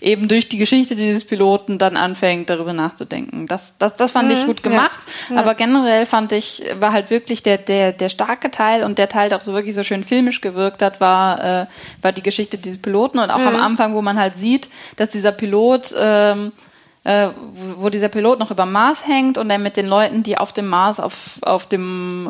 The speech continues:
Speaker 1: äh, auf der Oberfläche, äh, sind, kommunizieren und er dann merkt, dass irgendwas auf ihn zukommt und versucht dann Daten noch zu übermitteln und zu sagen, ja, das sieht aus wie so irgendwas und ich weiß nicht, das ist irgendwie komisch, das ist sehr schnell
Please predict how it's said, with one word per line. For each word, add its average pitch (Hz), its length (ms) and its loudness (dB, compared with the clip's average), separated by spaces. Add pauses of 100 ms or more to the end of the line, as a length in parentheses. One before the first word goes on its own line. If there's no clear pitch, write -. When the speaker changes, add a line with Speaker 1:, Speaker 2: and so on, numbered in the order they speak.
Speaker 1:
äh, - 60 0
auf 180 200 0
der - 140 0
Oberfläche, 233 1200 2
äh, - 40 -8
sind, 226 320 0
kommunizieren 240 800 0 (260)
und 208 160 0
er 202 80 2
dann 196 240 2
merkt, 202 320 0
dass 202 100 -6
irgendwas 202 300 -2
auf 202 140 -4
ihn 196 140 -6
zukommt 233 640 0
und 202 400 0
versucht 214 420 -2
dann 196 320 0 (340)
Daten 220 480 -2
noch 208 140 0
zu 208 140 -4
übermitteln 202 500 -2
und 190 140 -6
zu 180 40 -8
sagen, 185 320 0
ja, 196 260 2
das 214 120 -8
sieht 214 160 -4
aus 202 180 0
wie 202 60 -8
so 214 340 2
irgendwas 214 560 0
und 190 140 -8
ich - 100 -12
weiß 202 260 -2
nicht, 220 200 -6
das 196 140 -8
ist 185 40 -8
irgendwie 196 200 -8
komisch, 233 320 0
das 196 160 -10
ist 180 100 -16
sehr 170 140 -2
schnell 233 420 0